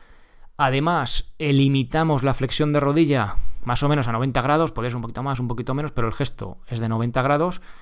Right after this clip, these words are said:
y vamos a dar además un estímulo de fuerza, de intensidad prácticamente doble, porque vamos a una pierna. O sea, no es una sentadilla, una pierna, obviamente, pero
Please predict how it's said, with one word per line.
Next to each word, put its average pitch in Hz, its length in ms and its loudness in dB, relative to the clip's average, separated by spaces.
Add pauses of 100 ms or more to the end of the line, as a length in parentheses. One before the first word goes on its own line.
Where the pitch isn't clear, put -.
(180)
y 143 380 -2 (400)
vamos 117 220 -6
a 104 80 -12
dar 101 240 -12 (140)
además 113 280 -4
un 117 80 -2
estímulo 117 340 -2
de 117 80 -2
fuerza, 139 460 -4 (400)
de 120 60 -4
intensidad 117 580 -4 (520)
prácticamente 120 600 0
doble, 127 260 0
porque 113 220 -2
vamos 107 200 -4
a - 20 -4
una 104 180 -4
pierna. 101 240 -4
O - 20 -8
sea, - 120 -10
no 101 40 -10
es 101 100 -12
una 101 100 -12
sentadilla, 101 260 -8
una 104 160 -8
pierna, 135 260 -2
obviamente, 131 560 -6
pero 143 280 -2